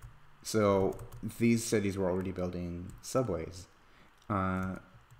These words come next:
but subsequently, starting in, I think, the late seventies, people got the idea of light rail. Now,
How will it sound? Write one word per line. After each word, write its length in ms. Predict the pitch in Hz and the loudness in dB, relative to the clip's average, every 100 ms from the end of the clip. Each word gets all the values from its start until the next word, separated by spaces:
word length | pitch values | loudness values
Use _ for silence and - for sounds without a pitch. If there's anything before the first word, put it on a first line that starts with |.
| 107 - | -10 -2
but 420 | 101 98 92 - - _ - | 2 2 2 -6 -20 _ -14
subsequently, 680 | - - 117 135 101 95 92 | -4 0 2 0 -4 -2 -4
starting 320 | - 95 101 | -2 -2 -2
in, 500 | 95 92 90 90 85 | -2 -2 -2 -6 -8
I 60 | - | -6
think, 140 | 101 | -6
the 60 | 95 | -2
late 240 | 92 92 | -2 -2
seventies, 520 | - 120 113 87 87 - - - - | 0 0 0 -2 -4 -6 -20 -20 -2
people 240 | 110 117 | 0 2
got 240 | 107 101 | 2 2
the 80 | 107 | 2
idea 180 | 95 98 | 2 0
of 200 | 92 - | -2 -2
light 340 | 101 90 90 | -2 -2 -4
rail. 220 | - - - - - - - - - - - | -6 -8 -12 -20 -20 -20 -8 -8 -8 -20 -2
Now, 380 | 123 120 117 117 | 2 6 6 4